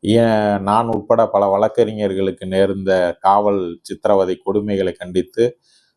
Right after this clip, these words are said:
தமிழ்நாட்டுல இருக்கக்கூடிய காவல் சித்திரவதைக்கு எதிரான கூட்டு இயக்கம் சார்பாக வர்ற மார்ச் மாதம் ஐந்தாம் தேதி வந்து கரூர்,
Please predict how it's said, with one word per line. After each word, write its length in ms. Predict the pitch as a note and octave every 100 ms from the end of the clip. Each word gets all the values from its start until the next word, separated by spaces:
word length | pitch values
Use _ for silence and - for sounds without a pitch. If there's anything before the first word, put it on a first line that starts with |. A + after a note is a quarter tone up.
| _ A2
தமிழ்நாட்டுல 840 | A2+ C3+ C#3 B2+ A#2+ A#2 B2 A2+
இருக்கக்கூடிய 560 | G#2 G#2 - G#2 G#2 A2+ C#3 -
காவல் 640 | - A2 B2 C3+ C#3 C#3 -
சித்திரவதைக்கு 680 | - G#2 B2+ B2 A2+ A2+ A2
எதிரான 360 | G#2 G#2 G#2
கூட்டு 560 | G2+ - D3 D3+ D3 G#2+
இயக்கம் 380 | G#2+ A#2 A#2 G#2
சார்பாக 760 | G2+ G2 F2+ F#2 E2+ A2 A#2+ F#2
வர்ற 260 | F#2+ F#2+ F#2 F2 E2+ _ _ _
மார்ச் 400 | G#2 B2 C#3+ -
மாதம் 380 | B2 G#2 G#2 G#2+
ஐந்தாம் 520 | F#2+ G#2+ A2+ A#2 G#2+
தேதி 320 | G2+ F#2+ F#2 F2+
வந்து 340 | F2+ F#2+ A2
கரூர், 360 | - G#2 B2